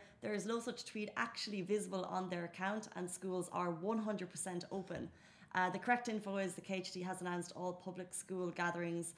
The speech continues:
like school trips and sports, will be cancelled as a precautionary measure, and actually nurseries also, uh, will be closed from March one. So nurseries will be closed, schools will not be closed. So that's kind of the distinction there. And for the next two weeks,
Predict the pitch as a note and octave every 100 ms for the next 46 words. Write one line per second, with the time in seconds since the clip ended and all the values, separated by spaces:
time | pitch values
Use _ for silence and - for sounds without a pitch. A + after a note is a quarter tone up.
0 | - - - F3 - C#4+ C#4+ C#4 C4+ B3+
1 | - G#3 G3 - G3+ G#3 G#3 F#3 G3+ A#3
2 | A#3 G#3+ G3+ G#3+ G#3+ A3+ G#3+ F#3 F3+ F3+
3 | F3 A#3+ B3+ - B3 A#3 A#3 A3 A3 G#3+
4 | - - - G3+ F#3+ G3+ - G#3+ G3+ G#3
5 | A3 - G#3+ G3 F3+ - F#3+ G#3+ A3 -
6 | E3+ E3+ G3 - - - F#3 F3+ F3 F3+
7 | F#3 - F3+ F3+ F3 - F3 F3 E3+ -
8 | E3+ D#3 E3+ E3+ A3 C4+ C4+ A#3 A#3 A#3
9 | A3+ A#3 A#3+ A#3 C4 D4+ - - - -
10 | - - - A3 A3 G#3 G3 F3+ F3+ F3
11 | F3 - D3 - - - - - G#3 G3+
12 | G#3 G3 F3+ F3+ - G3 F3+ F#3 F3+ F3
13 | E3 F3 F3 F#3 G3 G3 - - G3 F#3+
14 | F3+ - -